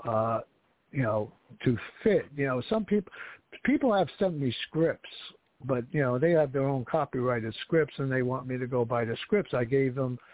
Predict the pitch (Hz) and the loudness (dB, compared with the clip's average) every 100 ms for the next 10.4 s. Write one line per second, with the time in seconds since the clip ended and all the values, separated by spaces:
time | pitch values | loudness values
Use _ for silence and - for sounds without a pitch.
0 | - - - - 139 131 127 123 - _ | -20 -20 -20 -8 -2 0 0 -2 -6 _
1 | - - _ _ 165 160 165 151 139 170 | -20 -20 _ _ 0 4 4 4 4 4
2 | 190 165 151 147 139 135 135 127 - - | 6 6 4 4 4 4 2 -2 -16 -20
3 | - _ _ - - 151 151 - 131 - | -20 _ _ -4 2 2 2 0 -2 0
4 | 196 208 180 143 151 156 135 - 185 - | 2 4 4 4 2 2 0 0 -2 0
5 | 160 151 127 131 - 127 120 113 104 - | 0 0 2 0 0 -2 0 -2 -2 0
6 | 185 175 127 117 - - 120 113 117 113 | 2 2 0 -2 -4 -4 -4 -4 -6 -6
7 | 147 143 127 - 151 143 147 - 139 147 | -4 -2 -2 0 2 2 2 0 4 4
8 | 147 - - 147 156 - 139 135 139 131 | 2 -4 -8 0 0 2 0 0 0 0
9 | 127 117 123 120 120 120 117 117 107 147 | 0 -2 -2 -2 -2 0 -2 -2 -2 0
10 | 165 110 110 | 0 0 -6